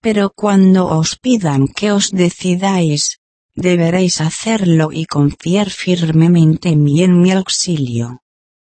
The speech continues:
No importa cuán poderosa pueda ser la humanidad, no podrá triunfar contra mi poder, un aliento mío basta para destruirla.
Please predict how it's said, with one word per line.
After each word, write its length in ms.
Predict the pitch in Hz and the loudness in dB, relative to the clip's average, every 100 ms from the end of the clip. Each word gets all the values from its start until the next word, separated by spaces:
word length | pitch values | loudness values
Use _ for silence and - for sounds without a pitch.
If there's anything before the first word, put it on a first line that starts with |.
| _ _ | _ _
No 280 | - 214 247 | 2 4 4
importa 720 | 269 240 - 202 185 - 160 | 4 2 2 -2 -2 -4 -6
cuán 580 | 151 - 175 165 180 196 - _ | -6 -4 -2 0 0 -4 -14 _
poderosa 720 | 180 151 147 175 202 - 220 | -2 0 0 0 -2 -4 -6
pueda 460 | 196 202 190 165 | -2 0 0 -2
ser 360 | 160 196 202 202 | -2 -2 -2 0
la 220 | 156 143 | -2 2
humanidad, 760 | 143 135 139 147 139 127 127 - _ _ _ | 2 2 2 2 0 -4 -12 -14 _ _ _
no 240 | 185 202 214 | 0 2 0
podrá 540 | - 151 143 143 151 | -4 -6 -6 -6 -6
triunfar 920 | - 175 170 165 170 - 208 202 196 | -6 0 4 4 2 0 -4 -4 -4
contra 640 | - 214 226 - - 202 | -4 0 2 0 -4 0
mi 200 | 196 180 | 2 2
poder, 680 | 170 - 151 143 139 139 151 _ _ _ | 0 -2 -2 0 0 -2 -8 _ _ _
un 220 | - 240 220 | 0 2 4
aliento 600 | 185 185 208 202 185 151 | 2 2 2 2 2 2
mío 460 | 147 151 170 185 | 2 4 2 0
basta 580 | 180 190 202 - - 139 - | -2 -4 -4 -8 -8 -10 -8
para 240 | 143 156 | -4 -4
destruirla. 1200 | 147 147 - - 147 175 196 175 135 131 127 123 | -2 -6 -6 -10 -4 -2 -2 -2 -4 -6 -6 -12